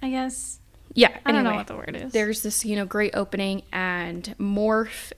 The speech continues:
Speaker 2: is there, played by Jake Gyllenhaal, and he is, like, this amazing art critic, and he reviews art and gallery openings, and he basically makes or breaks these people's
Speaker 1: Mm-hmm.
Speaker 2: careers based on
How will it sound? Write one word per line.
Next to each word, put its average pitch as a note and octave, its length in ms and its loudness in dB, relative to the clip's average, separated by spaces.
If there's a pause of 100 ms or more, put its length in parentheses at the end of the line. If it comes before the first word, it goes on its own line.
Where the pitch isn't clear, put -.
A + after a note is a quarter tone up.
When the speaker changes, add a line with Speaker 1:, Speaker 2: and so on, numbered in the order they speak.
Speaker 2:
is F#3+ 260 -4
there, F3+ 260 -2
played F#3+ 260 -6
by F#3+ 120 -4
Jake G3 240 -6
Gyllenhaal, F3+ 760 -2 (200)
and F#3+ 360 -2
he A#3+ 340 -2
is, A3 260 2
like, F#3+ 180 -4
this - 300 -4
amazing G3+ 680 2 (120)
art - 300 0
critic, - 640 -8 (600)
and F#3+ 540 -2
he - 180 -2
reviews A3+ 720 4
art A3 440 6 (200)
and G3 400 0
gallery G3+ 580 2
openings, F#3 920 -2 (360)
and G3 180 -2
he A3 100 -4
basically B3 460 2
makes G#3 500 2
or A3+ 120 -2
breaks F#3 640 -4
these G3 240 -4
people's G#3 480 -2
Speaker 1:
Mm-hmm. A#3+ 100 0 (120)
Speaker 2:
careers G3+ 500 0
based G3 460 -6
on F#3 420 -2